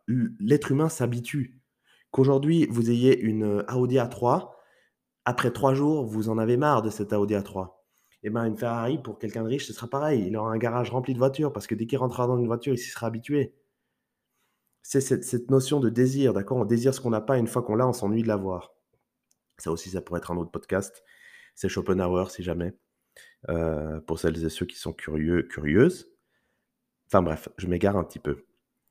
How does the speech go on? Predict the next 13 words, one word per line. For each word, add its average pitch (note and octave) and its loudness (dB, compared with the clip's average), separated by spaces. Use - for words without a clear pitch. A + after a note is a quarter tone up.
Mais - 0
tout B2+ 2
ça C3 -2
pour A2+ 4
dire C#3 4
qu'au G#2+ 4
final, C#3 6
c'est B2+ 0
le G2 2
processus. - 0
Toujours B2+ 6
le G2 2
processus. - -6